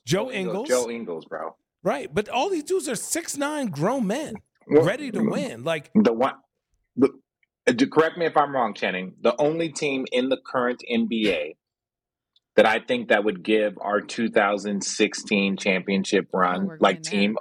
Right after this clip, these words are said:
Speaker 2: a run, is the Milwaukee Bucks.
Speaker 1: Oh.
Speaker 2: They're the only team that
Speaker 1: It would be a
Speaker 2: they're the
Speaker 1: problem.
Speaker 2: only team
Speaker 1: They
Speaker 2: that's
Speaker 1: would
Speaker 2: de-,
Speaker 1: suck to
Speaker 2: they're
Speaker 1: play
Speaker 2: the only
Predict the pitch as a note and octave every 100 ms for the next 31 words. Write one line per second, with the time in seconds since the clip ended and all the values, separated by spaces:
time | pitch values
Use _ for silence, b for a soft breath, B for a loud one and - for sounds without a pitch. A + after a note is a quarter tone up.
0 | F#2+ F2+ F#2 G2 B2+ C#3+ _ - G#2+ F2+
1 | G#2 G2+ G2 F2 G2 E2+ - - D#3+ D#3+
2 | C3+ G2 E2+ - B2 D3 D#3 D#3+ D3 -
3 | D3 B2 - G3 F3+ E3 - C3 B2+ C3
4 | C#3+ D3 C3+ C#3+ B2+ A#2 D#3+ B2 C3 B2+
5 | E3+ C3 - C3 C#3+ D3 D3